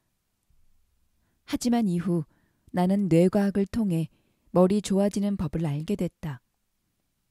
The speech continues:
지금은 머리가 꽤 좋은 편이 됐다고 생각한다. 머리를 효율적으로 쓰는 여러 방법들이 연구되었고 심지어 어려운 것도 아니다. 내가 실험하고 검증한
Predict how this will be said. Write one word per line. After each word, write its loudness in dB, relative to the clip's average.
지금은 0
머리가 0
꽤 -4
좋은 0
편이 -2
됐다고 -4
생각한다. -8
머리를 0
효율적으로 0
쓰는 -2
여러 0
방법들이 -4
연구되었고 -2
심지어 0
어려운 2
것도 -2
아니다. -6
내가 0
실험하고 -2
검증한 -4